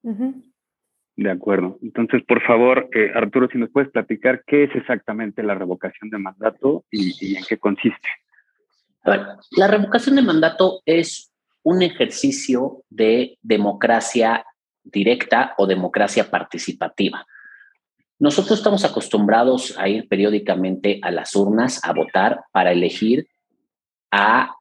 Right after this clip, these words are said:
Speaker 3: nuestros gobernantes o a nuestros representantes, que son los que toman decisiones por nosotros. Y vamos cada tres o cada seis años, votamos por una opción y nos olvidamos de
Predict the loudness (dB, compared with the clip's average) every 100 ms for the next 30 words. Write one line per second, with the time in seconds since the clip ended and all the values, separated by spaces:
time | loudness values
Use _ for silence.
0 | _ -6 -2 -2 0 0 2 2 2 0
1 | -2 0 -2 -2 -4 0 2 2 0 -4
2 | -2 -2 -2 -4 -2 -2 -4 -6 -6 -2
3 | -2 0 -2 -2 -4 -16 _ _ _ -8
4 | 0 2 2 0 -4 0 2 2 2 -2
5 | -6 -8 -6 -6 -8 -10 -8 -8 -4 -4
6 | -4 -14 -2 2 4 2 2 2 2 2
7 | 2 2 0 0 2 2 0 -2 0 0
8 | 2 2 0 -4 -16 -20 _ -2 0 2
9 | 0 -2 -2 0 0 -2 -2 2 2 0
10 | -6 _ _ _ -2 2 2 0 -6 -6
11 | -2 -2 -4 -8 -6 0 2 2 2 4
12 | 4 2 -2 -10 -10 0 2 2 0